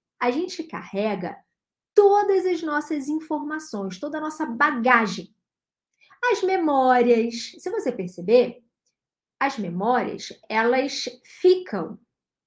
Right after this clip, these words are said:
presas no nosso corpo, no nosso corpo físico e nos nossos corpos sutis. Então, por exemplo, se você, é,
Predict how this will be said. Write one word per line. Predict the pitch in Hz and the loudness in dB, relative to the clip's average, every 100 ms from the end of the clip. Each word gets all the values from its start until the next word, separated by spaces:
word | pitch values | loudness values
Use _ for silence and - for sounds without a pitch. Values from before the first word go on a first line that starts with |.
| _ _ | _ _
presas | 311 311 311 311 294 | 0 2 2 -2 -6
no | 285 | -6
nosso | 262 254 - - | -6 -6 -8 -2
corpo, | 262 247 - - - _ _ | 0 0 -4 -20 -20 _ _
no | 214 | -4
nosso | 233 233 247 | -2 -2 -4
corpo | 240 208 208 185 | -4 -4 -6 -14
físico | 180 - 202 240 302 320 | -12 -8 -6 -4 -4 -6
e | |
nos | 294 285 | -8 -10
nossos | 277 269 - | -10 -12 -10
corpos | - 254 247 254 | -6 -6 -6 -10
sutis. | 339 - 220 - - - _ _ - _ | -10 -8 -8 -8 -18 -20 _ _ -20 _
Então, | 427 | -2
por | 427 415 | 2 4
exemplo, | 330 220 - - 214 | 4 2 -2 -10 -14
se | - | -8
você, | 339 359 381 370 392 403 - _ - | -4 -2 0 2 2 -2 -18 _ -6
é, | 262 254 254 247 | -2 2 4 4